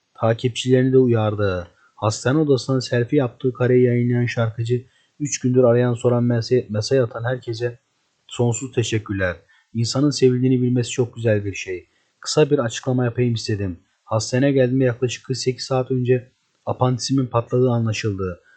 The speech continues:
Tüm iç organlara yayılan zehir çok profesyonel bir ekip iki buçuk saatlik bir operasyonda tertemiz hale get-, getirdi. Halen mide bulantısı, ateş, ara ara kusma belirtileri yaşıyorum. Ama çok şükür beni seven insanların dualarıyla toparlıyorum." dedi.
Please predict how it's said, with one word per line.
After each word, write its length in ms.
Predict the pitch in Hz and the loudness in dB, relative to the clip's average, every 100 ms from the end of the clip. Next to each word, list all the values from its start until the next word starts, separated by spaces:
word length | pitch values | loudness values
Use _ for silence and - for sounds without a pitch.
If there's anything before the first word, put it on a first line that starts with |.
| _ | _
Tüm 260 | - 143 151 | -6 -4 -4
iç 160 | 156 - | -6 0
organlara 480 | 123 123 123 123 123 | 2 2 2 4 4
yayılan 320 | 123 123 123 | 4 4 2
zehir 280 | 117 127 127 | 2 0 4
çok 260 | 151 147 | 4 2
profesyonel 640 | - 123 120 113 123 123 120 | 0 -2 -2 -2 -4 -4 -2
bir 60 | |
ekip 380 | 110 107 131 - _ _ _ _ - | -4 -4 -8 -10 _ _ _ _ -14
iki 200 | 107 143 | -4 -4
buçuk 240 | 123 - | -4 -4
saatlik 400 | - 120 - 123 | 0 0 0 -2
bir 60 | 123 | 2
operasyonda 640 | 117 127 123 120 131 127 | 2 2 2 0 0 -2
tertemiz 440 | 113 139 127 120 117 | 2 0 2 -2 0
hale 240 | 120 117 | 0 2
get-, 260 | 117 107 _ | 0 -2 _
getirdi. 580 | 113 104 107 98 92 85 _ _ _ | -10 -10 -10 -10 -10 -12 _ _ _
Halen 420 | - 143 143 135 | 0 4 4 4
mide 300 | 135 127 127 | 2 4 4
bulantısı, 480 | 123 123 120 113 - | 4 2 0 -4 -6
ateş, 420 | 113 - 120 - _ _ _ | -4 -2 -2 -4 _ _ _
ara 140 | 117 | 4
ara 260 | 135 131 123 | 4 4 0
kusma 340 | 123 123 131 | -4 -2 0
belirtileri 480 | 123 123 117 120 120 | 2 0 0 0 2
yaşıyorum. 500 | 117 104 107 92 90 - _ _ | 2 0 -4 -4 -6 -12 _ _
Ama 180 | 117 135 | 0 2
çok 240 | - 139 - | 4 4 2
şükür 300 | - 131 120 | -2 -2 2
beni 180 | 127 | 0
seven 280 | 131 131 127 | 2 0 0
insanların 580 | 127 117 120 120 123 123 - _ _ _ 123 | 0 -2 -2 0 0 -2 -6 _ _ _ 4
dualarıyla 640 | 127 120 123 123 123 127 | 6 6 4 4 4 2
toparlıyorum." 680 | 123 113 120 120 127 120 113 | 0 0 0 4 2 2 0
dedi. 340 | 104 98 92 | -2 -2 -4